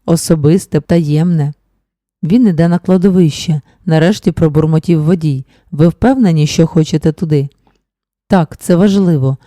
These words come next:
відповіла вона, ковтаючи клубок у горлі. У голові миттєво промайнули історії про секти, жертвоприношення, похмурі обряди. Як вона б раніше про це не подумала?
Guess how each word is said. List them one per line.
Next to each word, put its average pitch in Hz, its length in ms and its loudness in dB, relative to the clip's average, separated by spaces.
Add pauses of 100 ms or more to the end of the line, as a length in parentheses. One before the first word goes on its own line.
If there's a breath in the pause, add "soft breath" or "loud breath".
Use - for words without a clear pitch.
(140 soft breath)
відповіла 151 600 0
вона, 151 300 0
ковтаючи 156 760 0
клубок 165 480 0
у 175 80 0
горлі. 147 500 0 (480)
У 151 80 0
голові 160 400 2
миттєво 196 500 0
промайнули 170 680 2
історії 180 480 0
про 156 200 0
секти, 180 500 -2
жертвоприношення, 175 1120 0
похмурі 190 460 0
обряди. 160 560 0 (640 soft breath)
Як 180 300 -2
вона 233 180 2
б - 60 -6
раніше 214 480 0
про 160 180 -2
це 160 200 -2
не 160 120 0
подумала? 143 640 -2